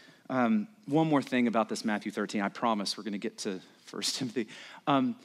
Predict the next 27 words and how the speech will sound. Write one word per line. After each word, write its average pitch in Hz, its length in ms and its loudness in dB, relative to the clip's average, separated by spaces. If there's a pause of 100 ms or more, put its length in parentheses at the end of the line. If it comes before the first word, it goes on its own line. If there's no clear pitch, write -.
(180)
have 147 140 0
you 165 120 2
ever 165 200 6
wondered 156 320 4
when 139 160 4
you 131 140 8
heard 143 240 4
this 127 120 0
parable, 143 540 4
why 143 560 4
on 139 260 4
earth 147 320 2
this 131 140 4
sower 147 560 4
is 127 180 0
just - 280 -2
so, 143 200 4 (760)
like, 131 300 -2
careless 165 480 2
with - 80 -8
his 131 100 0
sowing? 202 480 4 (840)
Like, 139 100 -6
why 185 160 8
doesn't 233 260 4
the 226 80 6
sower, 185 560 8